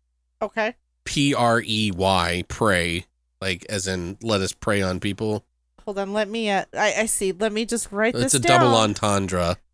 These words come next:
Speaker 1: Right.
Speaker 2: I
Speaker 1: Okay.
Speaker 2: don't think these movies have anything in common, but I'll,
Speaker 1: That's
Speaker 2: I'll,
Speaker 1: okay.
Speaker 2: I'll watch 'em.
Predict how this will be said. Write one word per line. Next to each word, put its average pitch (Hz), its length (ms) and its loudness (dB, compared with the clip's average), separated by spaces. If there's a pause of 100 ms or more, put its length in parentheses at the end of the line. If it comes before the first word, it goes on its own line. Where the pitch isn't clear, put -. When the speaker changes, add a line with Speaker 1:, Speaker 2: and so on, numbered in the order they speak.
(140)
Speaker 1:
Right. 170 420 -4 (200)
Speaker 2:
I - 40 -8
Speaker 1:
Okay. 135 100 2
Speaker 2:
don't 151 140 4
think 156 140 2
these 123 160 0
movies 120 260 4
have 110 160 4
anything 110 300 4
in 95 120 0
common, 101 340 0
but 95 140 -4 (140)
I'll, 110 160 4
Speaker 1:
That's - 120 2
Speaker 2:
I'll, - 160 6
Speaker 1:
okay. 381 140 4
Speaker 2:
I'll 110 200 4
watch 101 340 2
'em. 92 220 -6